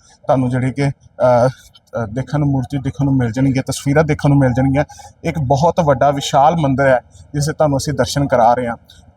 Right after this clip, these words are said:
ਅੱਠ ਸੌ ਸਾਲ ਪੁਰਾਣਾ ਜਿਹੜਾ ਮੰਦਿਰ ਦੱਸਿਆ ਜਾਂਦਾ। ਤੇ ਹੋਰ ਇੱਕ ਜਿਹੜੀ ਵੱਡੀ ਗੱਲ ਕਹੀ ਹੈ, ਚਿਕਨ ਪੌਕਸ ਵਰਗੀਆਂ ਹੋਰ ਵੀ ਜਿਹੜੀ ਬਿਮਾਰੀਆਂ ਨੇ,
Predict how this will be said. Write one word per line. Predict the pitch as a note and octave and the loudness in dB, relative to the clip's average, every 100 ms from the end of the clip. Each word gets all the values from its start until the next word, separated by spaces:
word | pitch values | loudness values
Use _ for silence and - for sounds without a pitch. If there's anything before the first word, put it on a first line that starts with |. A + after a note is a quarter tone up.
| C3+ | -2
ਅੱਠ | - | 0
ਸੌ | F3+ | -4
ਸਾਲ | D#3+ D3+ | 0 2
ਪੁਰਾਣਾ | - C3+ B2+ | 2 0 0
ਜਿਹੜਾ | B2+ B2 | 0 -2
ਮੰਦਿਰ | B2 A#2 A2+ A#2 | -2 -2 -4 -4
ਦੱਸਿਆ | A#2 - | -4 -4
ਜਾਂਦਾ। | A2 A#2 A#2+ | -4 -2 -2
ਤੇ | B2+ C3+ | -2 -2
ਹੋਰ | C#3 D3+ | 0 2
ਇੱਕ | D#3 C#3+ | 0 -2
ਜਿਹੜੀ | C#3+ C#3+ | -4 -4
ਵੱਡੀ | C3 A2 B2+ | -4 -4 -2
ਗੱਲ | C3+ | -2
ਕਹੀ | B2+ C3 B2+ | -2 -6 -6
ਹੈ, | C#3 | -8
ਚਿਕਨ | C3 D3 | -6 -6
ਪੌਕਸ | - B2+ B2+ C#3+ | -4 -4 -4 -6
ਵਰਗੀਆਂ | B2 D3 | -4 0
ਹੋਰ | D#3+ F3+ | 2 2
ਵੀ | F#3 | 0
ਜਿਹੜੀ | E3 E3 | -4 -4
ਬਿਮਾਰੀਆਂ | C#3+ B2+ A#2+ C3 | -2 0 0 0
ਨੇ, | C#3+ | -2